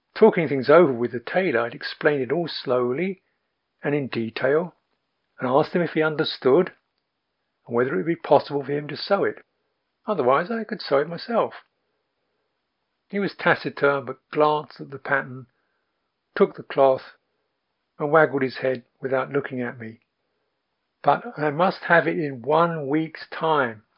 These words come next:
I said. "I have to leave Bodh Gaya. Can you do that?" "Acha," he mumbled,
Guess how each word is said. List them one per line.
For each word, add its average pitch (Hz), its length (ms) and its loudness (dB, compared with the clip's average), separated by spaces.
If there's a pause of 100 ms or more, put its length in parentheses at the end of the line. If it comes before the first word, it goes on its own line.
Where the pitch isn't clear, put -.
(140)
I 127 80 -10
said. 110 380 -6 (1000)
"I 135 80 0
have 170 220 4
to 147 100 -2
leave 139 400 0 (200)
Bodh 147 360 4
Gaya. 147 460 0 (600)
Can 147 200 -2
you 139 100 -4
do 143 220 0
that?" 151 260 0 (340)
"Acha," 131 880 -2 (800)
he 135 100 -8
mumbled, 117 540 -4